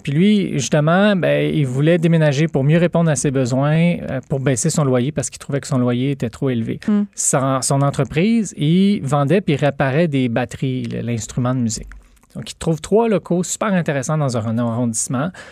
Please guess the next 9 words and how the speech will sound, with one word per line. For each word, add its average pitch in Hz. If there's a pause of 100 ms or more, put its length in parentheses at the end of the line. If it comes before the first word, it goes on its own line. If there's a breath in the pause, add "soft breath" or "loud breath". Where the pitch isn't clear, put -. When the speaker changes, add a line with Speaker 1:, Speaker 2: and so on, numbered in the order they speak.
(180 loud breath)
Speaker 1:
Là, 160
il 185
est 151
prêt 214
à 196
bouger, 143
il 131
est 123
motivé, 160